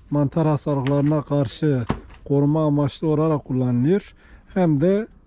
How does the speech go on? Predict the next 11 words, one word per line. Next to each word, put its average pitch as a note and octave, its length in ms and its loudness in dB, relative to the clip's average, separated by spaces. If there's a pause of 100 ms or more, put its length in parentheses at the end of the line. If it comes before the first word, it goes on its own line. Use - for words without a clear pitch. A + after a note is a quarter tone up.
haşere D#3+ 520 0
böceği, D#3 480 0 (240)
böcek D#3 560 -2 (100)
öldürücü D3 540 0
olarak, C#3+ 440 -2
haşere D3 340 -2
öldürücü C#3+ 580 -2
olarak C#3+ 480 -2
kullanılıyor. C#3 600 0 (720)
Yapımında F#3+ 600 2
kullanacağımız F3+ 1120 -2